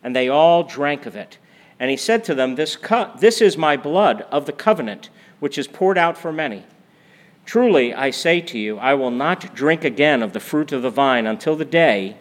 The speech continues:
when I drink it new in the kingdom of God." Friends, this is the word of the Lord,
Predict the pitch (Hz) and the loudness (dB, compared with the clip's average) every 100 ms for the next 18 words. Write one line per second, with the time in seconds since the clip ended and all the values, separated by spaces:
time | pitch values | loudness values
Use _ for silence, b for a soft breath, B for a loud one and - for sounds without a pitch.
0 | - 120 113 127 143 160 127 143 98 92 | -10 -4 -4 -2 -2 0 2 2 2 -2
1 | - B B B B B 117 110 - 123 | -14 B B B B B -6 -6 -4 -4
2 | 117 123 120 127 98 90 - - - - | -2 -4 -2 -4 -4 -10 -20 -20 -20 -20
3 | B B B B B B - 175 175 175 | B B B B B B 0 0 0 -6
4 | - 147 151 131 170 185 175 175 185 190 | -6 -8 -6 0 0 0 -2 0 4 4
5 | 185 | 0